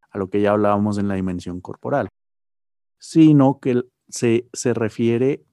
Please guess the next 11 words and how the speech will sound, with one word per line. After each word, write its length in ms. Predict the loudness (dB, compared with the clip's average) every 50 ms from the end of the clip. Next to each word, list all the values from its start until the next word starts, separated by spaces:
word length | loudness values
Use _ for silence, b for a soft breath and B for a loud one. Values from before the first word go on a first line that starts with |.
| _ _ _
más 380 | -4 -2 0 0 0 0 0 -2
bien 240 | -2 -2 -2 0 0
a 60 | -2
la 120 | -2 -2
belleza 400 | -2 -4 -4 -6 -6 -6 -4 -6
de 80 | -6 -6
todas 300 | -8 -10 -10 -8 -6 -6
las 180 | -6 -8 -8 -10
cosas 380 | _ -14 -14 -12 -12 -14 -14 -12
intrínseca, 760 | -12 -10 -10 -10 -12 -12 -14 -14 -14 -14 -18 -20 -20 -18 -16
¿no? 240 | -14 -14 -16 -16